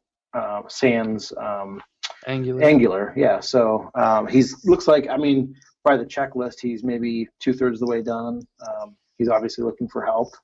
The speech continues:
Speaker 1: if anyone wants to help. But the end resa-, the end result is that you get, um, like, again, a free, I just love how there's all these different, you know, these new experiments on how to build, um,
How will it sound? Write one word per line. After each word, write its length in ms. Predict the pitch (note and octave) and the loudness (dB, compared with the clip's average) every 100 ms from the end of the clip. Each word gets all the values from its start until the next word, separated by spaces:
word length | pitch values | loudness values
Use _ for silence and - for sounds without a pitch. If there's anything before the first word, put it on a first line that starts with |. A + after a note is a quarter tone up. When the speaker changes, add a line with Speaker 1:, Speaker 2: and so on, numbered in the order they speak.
| - | -12
Speaker 1:
if 200 | A2 - | -10 -8
anyone 400 | A2 G#2+ A2 G#2+ - - - _ - | -8 -6 -6 -6 -10 -20 -20 _ -8
wants 140 | - | -2
to 100 | A2+ | 0
help. 300 | A2 B2 - - | 2 2 0 0
But 200 | G#2+ G#2+ - - - - | 0 -2 -10 -20 -20 2
the 120 | B2+ | 6
end 140 | C#3+ D3+ | 6 6
resa-, 380 | C#3 B2 C3+ C#3 C3 | 6 6 4 0 -2
the 120 | C#3 | 0
end 120 | D3 | 4
result 400 | C#3 B2+ C3+ C#3 | 4 4 4 4
is 120 | A#2 A#2+ | 0 -4
that 140 | A2+ | -6
you 120 | A2+ | -4
get, 320 | A#2 A2+ A#2 - | -2 -2 -4 -6
um, 380 | - A2 G#2+ G2 G#2 | -8 -8 -8 -12 -16
like, 160 | - | -10
again, 320 | - C3 C3+ B2+ | -4 2 2 2
a 40 | |
free, 260 | - - - _ - - | -4 -12 -12 _ -6 2
I 80 | D#3 | 4
just 180 | B3 G#3 | 4 4
love 140 | F3+ | 4
how 100 | D#3 | 4
there's 140 | C#3 | 4
all 100 | C3+ D3+ | 6 4
these 100 | C#3+ | 2
different, 340 | D3 C3+ B2+ _ _ - - | -2 -6 -10 _ _ -18 -4
you 80 | C#3+ | 0
know, 180 | C3 A#2+ | 0 0
these 280 | C3 B2 A#2 | 0 0 2
new 240 | D3+ D3+ | 4 2
experiments 640 | C3+ - C#3 C3+ B2+ A#2+ | 0 2 4 4 2 0
on 80 | A#2 | -2
how 180 | A#2 B2+ | 0 2
to 80 | B2+ | 2
build, 440 | B2 B2+ A#2+ A#2+ _ _ - _ _ - | 0 0 0 -4 _ _ -20 _ _ -8
um, 420 | B2 A#2 A2 A2 | -6 -6 -8 -12